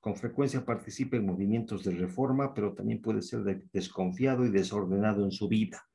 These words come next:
bohemio y errático. Acuario puede salir a arreglar las casas del mundo, pero olvidarse de su entorno próximo.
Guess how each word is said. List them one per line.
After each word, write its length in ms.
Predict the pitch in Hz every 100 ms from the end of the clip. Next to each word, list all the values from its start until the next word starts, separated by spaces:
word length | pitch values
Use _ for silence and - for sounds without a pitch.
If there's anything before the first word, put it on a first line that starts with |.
| - - - - _
bohemio 540 | 104 113 127 131 135 123
y 140 | 107
errático. 640 | 98 101 107 - 90 - - _ _ _ _ - _ _
Acuario 500 | 117 117 151 160 165
puede 200 | 139 151
salir 320 | 143 131 135 123
a 40 |
arreglar 360 | 104 101 117 113
las 200 | 95 -
casas 320 | 117 107 92
del 140 | 92
mundo, 440 | 98 135 139 139 143
pero 180 | 107
olvidarse 640 | 95 90 95 104 101 - 95
de 80 |
su 160 | 92 95
entorno 440 | 85 101 92 85
próximo. 520 | - 90 - - -